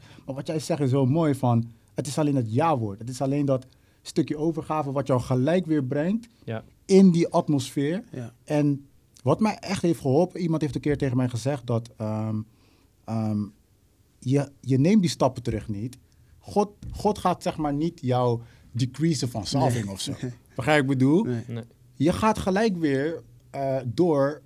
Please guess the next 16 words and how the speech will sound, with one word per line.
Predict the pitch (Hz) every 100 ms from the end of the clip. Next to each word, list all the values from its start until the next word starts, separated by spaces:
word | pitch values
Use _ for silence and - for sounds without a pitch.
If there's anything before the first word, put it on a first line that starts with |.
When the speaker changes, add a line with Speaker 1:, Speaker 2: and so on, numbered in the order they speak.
| -
Speaker 1:
waar | 123 143
je, | 143 131 131 -
waar | 123 147
je | 131
bent | 127
gebleven | 120 113 214 247
eigenlijk, | 104 113 95
Speaker 3:
Ja. | -
Speaker 1:
soort | 90
van. | - 87 - -
Speaker 2:
Ja. | 110 107
Speaker 1:
Dus | 127 131 - - - - -
take | 180 185 156
where | 151 147
you, | 147 143 -
eh, | - 127 123